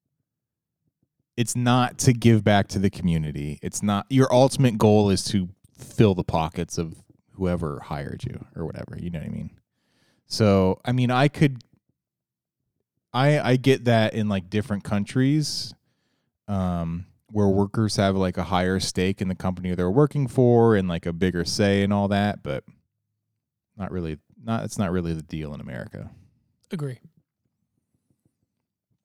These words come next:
Speaker 1: Okay.
Speaker 2: Um, yeah, so the one thing I guess I did wanna say about the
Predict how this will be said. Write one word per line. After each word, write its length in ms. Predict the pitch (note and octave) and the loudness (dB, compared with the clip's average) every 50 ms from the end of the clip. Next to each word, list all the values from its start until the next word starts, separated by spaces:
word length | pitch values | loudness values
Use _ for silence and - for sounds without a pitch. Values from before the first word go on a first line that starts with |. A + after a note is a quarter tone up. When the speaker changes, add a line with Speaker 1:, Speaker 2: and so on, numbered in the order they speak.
| _ _ _ _ _ _ _ _ _ _ _ _ _ - - - - _ _ _ - | _ _ _ _ _ _ _ _ _ _ _ _ _ -20 -20 -20 -20 _ _ _ -2
Speaker 1:
Okay. 100 | A#2 F#3 | 0 2
Speaker 2:
Um, 420 | G3 A3 G3+ G3+ G#3 G#3 G#3 G#3+ - | 4 4 4 2 0 -4 -6 -6 -4
yeah, 220 | A#3 G3+ A3 E3 C#3 | -2 -2 -2 -2 -2
so 160 | - - F#3 | -2 -2 0
the 80 | F3 | 0
one 140 | F#3 A3+ A#3+ | 0 0 -2
thing 120 | A3+ A#3 G#3+ | -2 -2 -2
I 100 | F3+ D#3+ | -2 -2
guess 240 | D3 E3+ D#3 - | -4 -6 -6 -4
I 60 | - D#3 | -6 -2
did 220 | C3+ C#3+ D3 C#3 | 0 0 0 2
wanna 240 | C#3 D3 D#3 D#3 D#3 | 2 2 2 2 2
say 180 | C3+ - E3+ | 0 0 0
about 280 | D#3+ C#3+ D3+ D3+ D3 - | 2 2 2 2 0 0
the 340 | - D3 C#3+ C3+ C3+ C3 | 0 0 0 2 0 -2